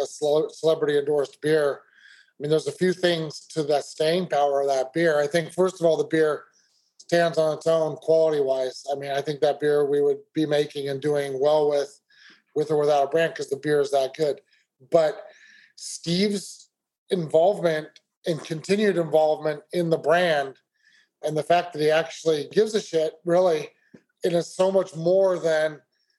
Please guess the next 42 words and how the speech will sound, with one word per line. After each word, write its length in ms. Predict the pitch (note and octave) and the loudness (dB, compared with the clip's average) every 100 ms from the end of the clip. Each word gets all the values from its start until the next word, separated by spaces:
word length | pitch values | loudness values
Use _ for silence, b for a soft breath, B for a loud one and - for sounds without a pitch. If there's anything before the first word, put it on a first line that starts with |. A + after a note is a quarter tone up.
| _ _ | _ _
some 280 | - - F3+ | -20 0 0
of 60 | E3+ | 2
these, 340 | E3+ D#3+ - | 0 0 -2
you 80 | E3+ | 0
know, 120 | D#3+ | 0
celebrity 440 | D3 - E3+ D#3+ D#3+ | 0 2 2 2 2
endorsed 360 | D#3 D#3 D3+ | 2 0 0
things 320 | F3 F3+ E3+ C#3 | 0 0 -2 -2
where 200 | D#3 D3+ | 0 0
it's 120 | - | -2
somebody 240 | E3 D#3+ | 0 0
just 200 | D3+ - | -2 -4
slapping 360 | E3 E3 D#3 D3+ | 0 2 2 -2
a 60 | |
name 300 | D3 D#3 D#3+ | -2 0 2
on 180 | D3+ D#3 | 2 0
it 60 | D3 | -2
and 120 | C#3 | -2
doing 260 | E3 F3+ C#3 | 0 0 0
it. 120 | C3+ | -2
I 80 | D3 | -2
mean, 240 | D#3 D3+ | -2 -4
it 180 | D3 D#3+ - _ - | -2 -2 -4 _ -2
was 180 | F#3+ D#3 | -2 0
built 320 | E3 D3+ - | -2 -2 -6
to 100 | D3+ | -4
his 280 | D3 D3 - | -2 -2 -4
taste. 420 | D3 D3 C#3+ - B B B B B - | -2 -2 -4 -14 B B B B B -6
Um, 280 | D3+ D3+ D3 | -2 -2 -2
he 120 | D3+ | -2
takes 280 | F#3 F3+ - | 0 0 2
ownership 460 | E3+ G3 - E3 | 0 0 -2 -2
in 80 | D#3 | -2
it. 40 | D#3 | 0
And 100 | D#3+ | 2
I, 60 | |
I 160 | E3+ E3+ | 2 2
always 160 | F#3 | 0
tell 140 | F3+ F3 | 0 -2
the 60 | |
story, 440 | D3 - G#3 A3+ F3+ | -4 0 2 2 2
like, 260 | E3 D#3 | 0 0